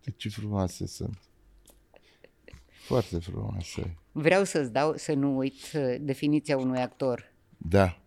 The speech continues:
Speaker 2: Îl întreb pe cel mai mic: "Ai fost la teatru?" "Da." "L-ai văzut pe taică-tu?" Că noi suntem mai
Speaker 1: Da.
Speaker 2: acolo toți, unii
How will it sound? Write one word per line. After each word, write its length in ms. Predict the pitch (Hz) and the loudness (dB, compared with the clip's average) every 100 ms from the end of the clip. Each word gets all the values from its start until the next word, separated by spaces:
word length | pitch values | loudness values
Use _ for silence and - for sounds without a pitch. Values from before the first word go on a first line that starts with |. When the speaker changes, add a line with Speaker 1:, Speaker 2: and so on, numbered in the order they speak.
| _ _ _ _ _ _ _ | _ _ _ _ _ _ _
Speaker 2:
Îl 140 | 151 151 | 4 6
întreb 380 | 151 170 180 139 | 4 2 -2 0
pe 120 | 156 | 0
cel 280 | - 175 143 | 4 4 6
mai 200 | 139 135 | 4 4
mic: 280 | 135 - 135 | 4 2 -2
"Ai 100 | 131 | 0
fost 240 | 165 160 | -2 0
la 120 | 156 | 0
teatru?" 300 | 139 151 156 156 | 2 0 0 4
"Da." 260 | 143 - - | 4 4 2
"L-ai 140 | 147 | 2
văzut 340 | 135 135 175 | 2 0 0
pe 100 | 180 | 0
taică-tu?" 560 | 165 143 139 139 131 165 | 2 2 0 -2 -2 -4
Că 140 | - | 0
noi 160 | 151 143 | 2 2
suntem 380 | - 151 - 147 | -2 -4 -2 -2
mai 160 | 151 | 0
Speaker 1:
Da. 160 | 151 123 | 4 4
Speaker 2:
acolo 320 | 92 165 165 | 4 4 2
toți, 400 | - 160 135 - | 2 -2 -2 -4
unii 520 | 151 151 147 147 147 | -2 0 0 0 -2